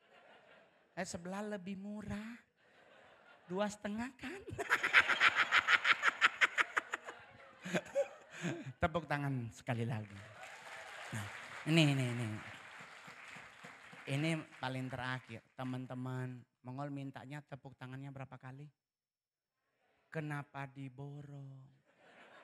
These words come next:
Tepuk tangannya berapa? Sekali.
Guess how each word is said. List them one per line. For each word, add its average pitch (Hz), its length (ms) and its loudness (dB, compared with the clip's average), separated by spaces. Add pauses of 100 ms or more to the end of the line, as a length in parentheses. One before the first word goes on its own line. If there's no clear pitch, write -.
(840)
Tepuk 143 240 -10
tangannya 160 380 -8
berapa? 165 340 -4 (1040)
Sekali. 143 1120 -10